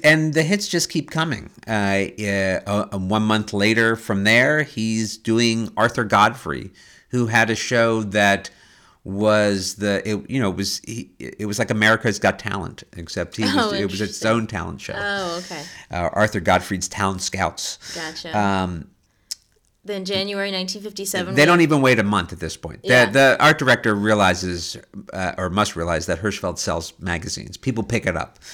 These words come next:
Speaker 1: because he then does a great image of Bob Hope,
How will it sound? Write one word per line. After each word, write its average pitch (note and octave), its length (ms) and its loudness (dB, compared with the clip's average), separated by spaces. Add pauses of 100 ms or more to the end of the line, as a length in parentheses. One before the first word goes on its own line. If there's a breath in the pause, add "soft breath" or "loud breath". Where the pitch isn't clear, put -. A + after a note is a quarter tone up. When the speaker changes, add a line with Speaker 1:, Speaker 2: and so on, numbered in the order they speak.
(440 loud breath)
Speaker 1:
because A#2+ 460 4
he C#3 140 0
then B2+ 280 2
does A2 440 4
a G#2+ 140 0
great G2+ 500 2
image F#2+ 440 0
of F#2+ 220 -10
Bob F#2 280 0
Hope, F#2 320 -4